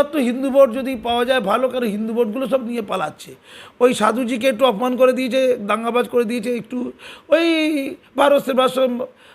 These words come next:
ওই রামকৃষ্ণ মিশন আর ওই ইস্কন টিস্কনকে একটু খারাপ টারাপ বলেছে, একটু ইস্কন মন্দিরে কোলাঘাটে একটু রেড করে দিয়েছে, এতে হিন্দু ভোটটা এক কাছে হয়ে একটু বিজেপি দিকে গেছে। ওইটা বিজেপির নেই, ওটা বিজেপির সম্পত্তি।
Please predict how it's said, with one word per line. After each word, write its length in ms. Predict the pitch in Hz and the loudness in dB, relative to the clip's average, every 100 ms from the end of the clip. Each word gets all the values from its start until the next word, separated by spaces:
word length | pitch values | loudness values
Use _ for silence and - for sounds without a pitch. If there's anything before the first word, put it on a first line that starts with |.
| _ | _
ওই 220 | 240 247 240 233 214 | 2 4 6 4 0
রামকৃষ্ণ 320 | 226 214 208 226 | -2 -2 -2 -2
মিশন 300 | 220 240 247 226 - _ - _ - | -2 0 0 -2 -10 _ -20 _ 0
আর 80 | 233 | 4
ওই 60 | 233 226 - _ _ | 4 2 -14 _ _
ইস্কন 300 | 277 - 233 208 | -10 -2 0 0
টিস্কনকে 420 | 233 - 226 226 226 | -4 -4 -4 -2 -2
একটু 180 | 226 233 226 - - - _ - | -2 -6 -6 -12 -20 -20 _ -2
খারাপ 180 | 220 226 | -2 0
টারাপ 200 | 226 220 214 | 0 -2 -2
বলেছে, 240 | 269 214 240 | -6 0 0
একটু 120 | - 302 | 2 0
ইস্কন 240 | - 285 277 | 0 -2 0
মন্দিরে 320 | 269 269 269 262 254 | 0 0 4 4 4
কোলাঘাটে 400 | 247 247 233 214 240 | 0 0 -2 -4 -6
একটু 160 | 247 240 233 - - - | -6 -8 -8 -12 -18 0
রেড 160 | 240 233 - | 4 4 2
করে 140 | 220 | -2
দিয়েছে, 340 | 214 233 214 - - _ _ - 233 | -2 -6 -4 -6 -6 _ _ -4 -2
এতে 160 | 247 277 | 2 2
হিন্দু 220 | 233 240 254 | 0 0 2
ভোটটা 240 | 254 254 269 | 2 4 2
এক 60 | 247 247 | 2 -2
কাছে 140 | 240 | 0
হয়ে 100 | 269 294 | 0 0
একটু 100 | 254 | -2
বিজেপি 260 | 226 220 214 | -2 -4 -4
দিকে 140 | 196 165 | -8 -8
গেছে। 140 | 165 - | -8 -2
ওইটা 180 | 311 285 254 | 0 2 0
বিজেপির 280 | 208 185 175 165 | -2 -6 -8 -12
নেই, 80 | 151 - | -16 -8
ওটা 120 | 220 196 | -6 -6
বিজেপির 320 | 165 165 - | -8 -12 -12
সম্পত্তি। 380 | - - - - | -14 -14 -20 -20